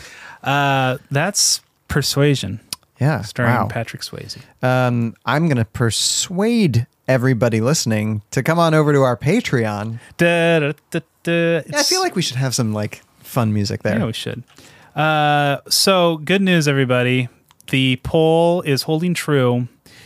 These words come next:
Speaker 1: We've got an October spooky poll, and it's Ghost versus Warm Bodies versus The Ghost of Missus Muir versus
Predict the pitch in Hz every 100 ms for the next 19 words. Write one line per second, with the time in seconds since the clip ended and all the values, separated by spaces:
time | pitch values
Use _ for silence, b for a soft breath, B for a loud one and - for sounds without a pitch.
0 | B B B 139 156 156 160 147 139 135
1 | 135 - - 165 160 160 - - - 247
2 | 320 311 - 247 - 214 202 196 190 185
3 | 190 - 151 147 143 139 - - 147 135
4 | - - 180 214 180 - 156 139 139 135
5 | 208 202 185 180 151 135 151 - 135 156
6 | 151 170 - 160 151 - 135 156 147 139
7 | 139 - 135